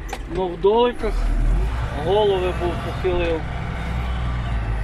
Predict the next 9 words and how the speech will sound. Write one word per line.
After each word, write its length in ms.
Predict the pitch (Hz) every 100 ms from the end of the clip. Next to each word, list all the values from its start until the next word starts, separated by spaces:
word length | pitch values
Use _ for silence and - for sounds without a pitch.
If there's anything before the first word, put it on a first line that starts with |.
| - - - -
Тут 180 | 190 190
може 440 | 190 190 180 175 175 - - 170 170
не 80 | -
так 160 | 320 320 - - - - - - - - - - 147
на 60 | 147
горбі-, 560 | 156 156 151 160 156
на 140 | 165 160
горбочку, 720 | 160 165 160 165 156 - 151
а 300 | 151 156 156